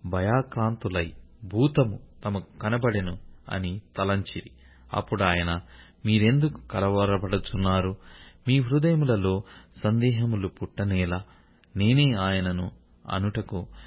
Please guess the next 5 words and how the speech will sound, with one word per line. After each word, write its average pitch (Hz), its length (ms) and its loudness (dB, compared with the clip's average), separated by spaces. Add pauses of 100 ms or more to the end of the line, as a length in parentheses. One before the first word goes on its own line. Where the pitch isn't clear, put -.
(240)
నా 95 140 2
చేతులను, 117 800 -2 (220)
నా 98 200 -2
పాదములను 107 680 -2
చూడుడి. 87 520 -6